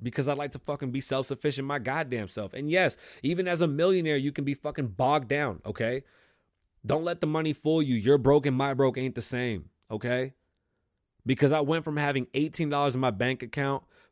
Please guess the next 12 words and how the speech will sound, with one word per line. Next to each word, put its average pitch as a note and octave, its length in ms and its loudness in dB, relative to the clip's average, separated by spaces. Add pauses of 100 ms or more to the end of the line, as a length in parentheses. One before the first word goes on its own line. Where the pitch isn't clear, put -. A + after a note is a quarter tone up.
(100)
three C3+ 200 4
days C#3 200 2
before B2+ 300 2
Thanksgiving. B2+ 640 0 (800)
So F3 140 -2
right G#3 220 4
now, G3+ 340 4 (440)
I - 200 -8
got G#3+ 120 2
a G#3 40 0
couple F#3+ 260 4
bucks. D3+ 500 -2